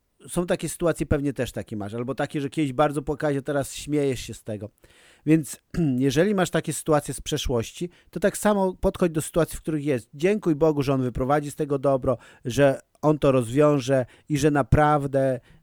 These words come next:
y, On wie, co robi. Pamiętaj, że ilość i intensywność Twojego chwalenia i dziękczynienia –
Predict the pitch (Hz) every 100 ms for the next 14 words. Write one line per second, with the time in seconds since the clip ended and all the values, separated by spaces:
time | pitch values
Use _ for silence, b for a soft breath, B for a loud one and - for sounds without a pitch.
0 | - 117 117 117 - _ _ _ _ _
1 | _ _ _ _ _ 160 185 156 135 143
2 | - 139 110 87 - _ _ _ _ _
3 | _ _ _ _ _ _ _ _ _ _
4 | _ _ _ _ _ _ _ _ _ _
5 | - 175 196 180 156 131 139 143 185 208
6 | 208 - 190 190 160 180 - 185 139 120
7 | - - 165 165 156 - - 151 156 180
8 | 175 175 143 151 131 151 147 160 160 131
9 | 117